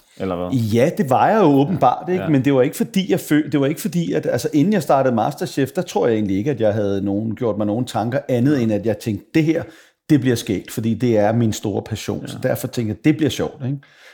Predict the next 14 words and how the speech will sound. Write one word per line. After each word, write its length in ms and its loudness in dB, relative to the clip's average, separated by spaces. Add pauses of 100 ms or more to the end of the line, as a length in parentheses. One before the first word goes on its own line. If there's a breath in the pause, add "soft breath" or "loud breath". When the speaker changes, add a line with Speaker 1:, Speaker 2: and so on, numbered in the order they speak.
Speaker 2:
Men 220 6
jeg 140 6
vidste 240 4
ikke, 140 4
da 80 4
jeg 120 4
gik 160 -2
i 40 -2
gang 300 2
med 160 2
det, 60 0
at 180 0
det 140 0
på 140 -8